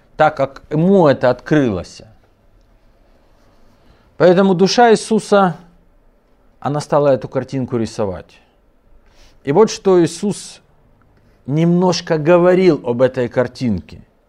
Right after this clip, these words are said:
«Крещением или погружением должен я погрузиться.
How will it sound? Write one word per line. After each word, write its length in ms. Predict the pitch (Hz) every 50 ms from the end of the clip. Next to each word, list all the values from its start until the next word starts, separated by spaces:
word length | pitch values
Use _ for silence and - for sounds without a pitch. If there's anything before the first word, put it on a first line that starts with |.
| _ _ _ _ _ _ _ _ _ _ _ -
«Крещением 1000 | - 151 156 170 - - - - - 240 262 262 233 175 127 107 92 90 90 92 - _ _ _ _ _ _ _ _ _ _ _ _ _ -
или 200 | - 170 175 175
погружением 1300 | 170 - - 190 190 180 151 175 180 190 190 170 - - 147 185 220 247 233 202 170 151 143 139 143 131 123
должен 520 | 127 170 190 196 196 160 127 147 160 156
я 240 | 143 139 151 165 156
погрузиться. 1040 | - - - 160 151 123 135 143 147 151 135 120 147 156 - - - - - - -